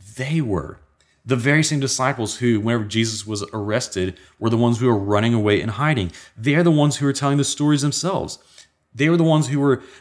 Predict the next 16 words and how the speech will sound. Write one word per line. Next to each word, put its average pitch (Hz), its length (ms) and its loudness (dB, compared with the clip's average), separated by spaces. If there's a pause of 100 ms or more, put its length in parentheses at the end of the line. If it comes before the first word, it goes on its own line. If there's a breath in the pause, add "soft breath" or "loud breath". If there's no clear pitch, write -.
uh, 127 280 2 (100)
sharing 147 640 2
and 120 120 -2
proclaiming 139 640 0
the 117 80 2
message 120 520 0
just 117 200 -2
a 110 60 -4
few 123 200 -4
weeks 123 240 -4
afterwards. 113 480 -8 (800 soft breath)
What 135 340 -4
is 117 160 -4
the 101 240 -4 (320)
best 117 420 -4
explanation 98 800 -6